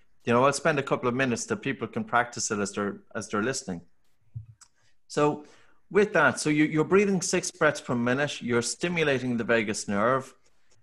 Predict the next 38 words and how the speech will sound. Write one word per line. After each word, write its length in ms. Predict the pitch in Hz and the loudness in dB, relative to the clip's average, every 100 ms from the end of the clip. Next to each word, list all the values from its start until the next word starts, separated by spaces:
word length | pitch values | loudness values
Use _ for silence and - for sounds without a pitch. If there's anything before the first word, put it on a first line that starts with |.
| _ | _
you're 420 | 127 127 127 123 | 2 4 4 4
exercising 720 | 151 151 175 156 151 131 131 | 0 0 -2 2 2 4 0
the 80 | 120 | 2
baroreceptors. 1080 | 117 113 107 101 - 95 - 123 131 - - - _ | 4 4 4 2 2 0 0 -4 -4 -6 -10 -16 _
Both 300 | 143 180 180 | 4 6 6
of 160 | 147 - | 2 -2
these 260 | 135 123 | -2 -2
mechanisms 640 | 123 120 123 117 107 107 110 | 0 -2 0 -2 0 -2 -2
are 60 | |
feeding 420 | 101 - 123 113 117 | -4 -2 -2 0 -2
into 240 | 110 104 | -4 -8
heart 340 | - 117 110 | -2 -2 0
rate 160 | 104 101 | -4 -6
variability. 680 | - 104 92 95 92 - 131 - _ _ _ _ | -4 -2 -2 -4 -4 -6 -10 -14 _ _ _ _
Heart 300 | 147 170 180 | 0 2 2
rate 160 | 180 156 | 0 0
variability 640 | 147 135 127 135 131 120 | 0 0 2 0 0 -2
is 140 | 107 | -2
a 40 | 117 | -2
measure 480 | 113 123 117 117 107 | -2 -2 -2 0 2
of 300 | 104 101 - | 2 0 -12
vagal 500 | 98 113 104 104 98 | -4 -2 0 -2 -4
tone 440 | - 92 101 139 - _ - - | -4 -2 -2 -6 -16 _ -10 -2
or 120 | 120 | 0
resilience, 880 | 120 110 123 104 92 - - - _ _ _ _ _ | 0 -2 -2 -2 -4 -6 -10 -10 _ _ _ _ _
because 300 | - 131 113 | -2 0 2
we 240 | 170 196 | 2 2
as 160 | 170 - | 0 -2
human 400 | 160 156 143 127 | -4 -4 -4 -2
beings, 340 | 127 123 113 | -2 -2 -2
we 160 | 117 135 | -4 -4
need, 360 | 147 143 139 135 | -2 -4 -4 -4
need 260 | 135 135 | -4 -4
to 80 | - | -6
be 160 | 123 120 | -2 -2
able 200 | 110 107 | -2 -8
to 160 | - | -6
react. 580 | 104 101 101 95 - | -4 0 0 -2 -6